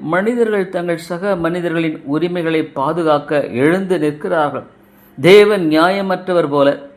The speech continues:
ஆனால் நான் கேட்கிறேன், புகார் செய்ய உரிமை உள்ளவர் யார்? விழுந்த தேவ தூதர்கள் அல்லவா? அவர்களுக்கு மன்னிப்பு இல்லை, கருணையின் உடன்படிக்கை இல்லை, இரட்சகர் பிறக்கவில்லை. அவர்கள் தங்கள் பாவத்திற்காக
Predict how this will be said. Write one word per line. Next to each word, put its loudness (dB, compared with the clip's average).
ஆனால் 4
நான் 0
கேட்கிறேன், -4
புகார் -4
செய்ய 0
உரிமை 0
உள்ளவர் -2
யார்? -8
விழுந்த 4
தேவ -2
தூதர்கள் -4
அல்லவா? -2
அவர்களுக்கு 4
மன்னிப்பு -2
இல்லை, -4
கருணையின் -2
உடன்படிக்கை -2
இல்லை, -4
இரட்சகர் 0
பிறக்கவில்லை. 0
அவர்கள் 2
தங்கள் 0
பாவத்திற்காக 0